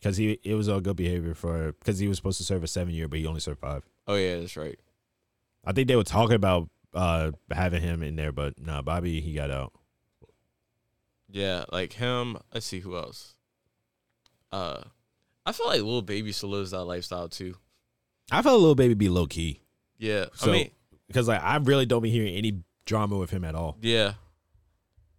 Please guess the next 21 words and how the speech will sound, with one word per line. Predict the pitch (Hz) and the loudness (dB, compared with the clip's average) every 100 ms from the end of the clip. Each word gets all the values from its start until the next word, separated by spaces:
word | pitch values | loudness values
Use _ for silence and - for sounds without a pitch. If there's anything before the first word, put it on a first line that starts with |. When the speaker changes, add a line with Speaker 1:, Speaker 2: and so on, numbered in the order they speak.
| _ - | _ 0
Speaker 2:
that's | 151 - | 2 2
true. | 143 123 | 0 -2
'Cause | 98 120 113 | -4 -8 -6
he, | 113 131 156 | -6 -6 -6
he | 147 | -4
don't | 160 131 | -2 0
be | 107 | 2
out | 104 | 0
there | 101 101 | -2 -4
anymore. | 98 98 95 - _ _ _ _ _ _ | -6 -8 -10 -14 _ _ _ _ _ _
But | 127 - | -6 2
you | 214 | 6
know | 247 | 8
who | 185 | 8
was | 147 120 190 185 | 8 8 8 8
low | 202 | 8
key | - 202 220 | 6 4 6
that | 180 107 | 6 8
was | 127 151 | 8 10
out | 180 185 | 8 6
there? | 190 196 | 2 0